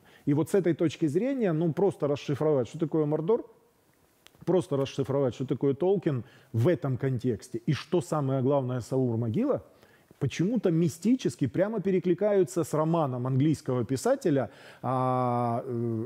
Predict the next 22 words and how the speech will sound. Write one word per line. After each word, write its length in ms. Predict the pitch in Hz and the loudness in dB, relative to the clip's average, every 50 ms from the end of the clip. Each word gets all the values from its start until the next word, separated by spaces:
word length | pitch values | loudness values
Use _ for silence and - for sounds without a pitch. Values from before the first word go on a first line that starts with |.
| - - | -6 -8
э, 340 | 123 123 120 113 110 113 113 110 113 110 - - - - - _ - - | -8 -6 -6 -6 -8 -10 -10 -12 -14 -16 -18 -18 -20 -20 -20 _ -14 -8
«Географическое 880 | 127 117 135 147 123 131 170 - - 165 123 - 127 - - 127 117 113 | -2 0 0 0 0 0 -2 -2 -2 -2 -2 -4 -6 -6 -4 -4 -4 -2
место, 340 | 123 175 254 247 - - 139 | 0 0 0 0 0 -2 -4
находящееся 680 | 127 123 - 131 123 185 254 220 - - - - - 131 | -4 -4 -2 -2 0 0 0 0 -2 -4 -2 -2 -2 -4
на 120 | 123 120 | -4 -4
территории 480 | - 123 113 127 - - 220 214 190 156 | -2 -2 -2 -2 -2 -2 0 0 0 0
Донецкой 440 | 123 131 131 151 156 - - 139 127 | 0 0 -2 -2 -4 -4 -4 -4 -2
Народной 300 | 123 117 120 110 113 113 | -2 0 -2 0 0 -2
Республики». 480 | 120 - - 120 98 87 87 85 - | -2 -2 -2 -4 -4 -4 -6 -8 -8
Правда 320 | - - 175 233 302 302 247 | -4 -4 -2 -2 -2 -2 -2
интересно, 460 | 220 202 196 151 131 110 - 113 104 | -2 0 2 2 0 0 -4 -6 -6
почему 400 | - 123 - - 170 170 165 147 | -6 -6 -4 -2 -2 0 0 0
так? 180 | - 120 92 - - _ - - - - - - | -2 -4 -4 -6 -12 _ -20 -20 -20 -20 -6 -2
Тем 140 | - 165 185 | 0 2 4
более, 240 | 196 202 190 175 | 6 6 6 6
если 220 | 170 160 - 175 160 | 6 4 2 0 -2
вспомнить, 520 | 139 - - 220 247 254 247 214 175 135 | -2 -2 -2 -2 -2 0 0 0 0 0
что 480 | - - - - 170 165 170 165 147 - - - - - - - _ - | -2 -6 -4 0 2 2 2 2 0 -2 -6 -20 -20 -20 -20 -16 _ -2
речь 300 | 135 147 175 196 - 180 | 2 2 2 2 2 0
идёт 320 | 165 151 175 170 170 - - - | 2 2 2 2 0 -2 -2 0
о 140 | 185 170 151 | 2 2 2
Средиземье 1000 | - - 170 180 180 139 135 160 143 117 110 131 131 123 110 113 120 156 170 | 2 0 2 2 2 2 2 2 2 2 2 2 2 2 2 0 0 0 0